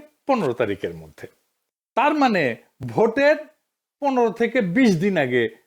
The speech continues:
চূড়ান্ত প্রার্থী ঘোষণা করছিল। দুই হাজার চোদ্দ সালে যদিও সেইখানে বিরোধী দল সবাই নির্বাচন বয়কট করছিল,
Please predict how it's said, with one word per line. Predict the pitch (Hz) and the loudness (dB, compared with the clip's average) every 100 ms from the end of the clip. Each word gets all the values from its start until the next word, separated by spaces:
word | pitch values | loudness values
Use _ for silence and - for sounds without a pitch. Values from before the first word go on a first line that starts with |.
| _ | _
চূড়ান্ত | 233 214 170 156 | 0 2 2 0
প্রার্থী | 135 131 - 123 | -2 -2 -4 -10
ঘোষণা | 107 - 92 | -10 -12 -16
করছিল। | - - - 117 - _ _ _ _ - - | -18 -20 -20 -20 -20 _ _ _ _ -12 0
দুই | 233 | 2
হাজার | 311 320 - | 4 4 2
চোদ্দ | 349 240 | 0 0
সালে | 190 139 135 135 180 | 0 0 0 -2 0
যদিও | 220 247 | 2 2
সেইখানে | 233 208 208 202 | 2 0 0 0
বিরোধী | 180 170 170 | 2 2 2
দল | 196 | 0
সবাই | 170 165 151 165 165 - _ - | 0 0 2 2 0 -8 _ -4
নির্বাচন | 160 147 170 143 | 0 0 0 0
বয়কট | 135 147 170 - | 0 2 0 -2
করছিল, | 120 - 107 | -8 -8 -6